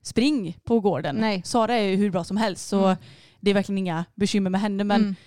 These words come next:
Speaker 1: nej, det, det kommer liksom inte bli någon annan.
Speaker 2: Nej, exakt.
Speaker 1: Och sen så har han ju också sagt, när jag sa att nej, men varför ska vi ha prinsen hemma? Då sa
Speaker 2: Mm.
Speaker 1: han,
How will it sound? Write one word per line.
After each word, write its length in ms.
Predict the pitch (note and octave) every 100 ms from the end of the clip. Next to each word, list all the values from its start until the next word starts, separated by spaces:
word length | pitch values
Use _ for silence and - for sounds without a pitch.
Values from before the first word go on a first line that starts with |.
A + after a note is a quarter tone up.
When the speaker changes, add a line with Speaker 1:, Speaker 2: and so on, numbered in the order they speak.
| _ -
Speaker 1:
nej, 160 | C4
det, 140 | C#4+ C4
det 120 | D4
kommer 220 | C#4 D4
liksom 220 | C#4+ -
inte 120 | C4+ G#3+
bli 220 | B3+ D4
någon 160 | D4 D#4+
annan. 420 | D#4 B3 F#3+ B3
Speaker 2:
Nej, 360 | A#3+ A#3+ A#3+ -
exakt. 480 | G#3 - F3 - - -
Speaker 1:
Och 280 | B3 A#3+ -
sen 280 | - C#4 C#4
så 120 | C#4+
har 140 | B3+ C4
han 140 | C4
ju 80 | B3
också 240 | F#3 -
sagt, 460 | G3+ F#3+ E3 - -
när 140 | - A3
jag 120 | G3+
sa 240 | - F#3
att 160 | F3 -
nej, 220 | A3+ A#3 A3
men 120 | G#3
varför 160 | G3+ F#3+
ska 140 | -
vi 60 | F#3+
ha 60 |
prinsen 500 | - A3+ G3+ F3+ G3
hemma? 300 | F#3 F3 -
Då 100 | F#3+
sa 40 | G#3+
Speaker 2:
Mm. 60 |
Speaker 1:
han, 120 | G3+